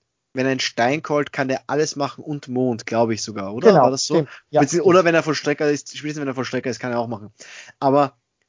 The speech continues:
Speaker 1: für Kaguya selber, also fürs weiße Deck, ist das jetzt halt auch eine sehr coole Karte. Ideal, wenn man jetzt sagt, okay, ich,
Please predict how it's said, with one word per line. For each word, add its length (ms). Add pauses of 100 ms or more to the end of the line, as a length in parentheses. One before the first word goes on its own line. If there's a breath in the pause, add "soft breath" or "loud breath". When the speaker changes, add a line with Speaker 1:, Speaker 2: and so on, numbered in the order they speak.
(120)
Speaker 1:
für 140
Kaguya 460
selber, 340
also 160
fürs 240
weiße 260
Deck, 220
ist 160
das 140
jetzt 140
halt 280
auch 240 (140)
eine 160
sehr 260
coole 280
Karte. 460
Ideal, 440
wenn 100
man 80
jetzt 100
sagt, 220
okay, 360 (480 loud breath)
ich, 120